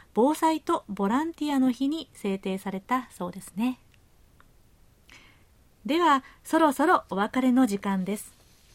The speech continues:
今日のクロージングの曲は、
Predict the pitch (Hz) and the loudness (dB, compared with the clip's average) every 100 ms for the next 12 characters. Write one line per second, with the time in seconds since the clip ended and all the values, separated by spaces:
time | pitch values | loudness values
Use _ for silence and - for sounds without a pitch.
0 | - - - - - _ _ 339 403 302 | -20 -20 -20 -20 -20 _ _ 2 4 4
1 | - - 254 262 247 233 220 214 196 202 | 2 4 6 6 6 2 2 0 -2 2
2 | 220 254 | 4 4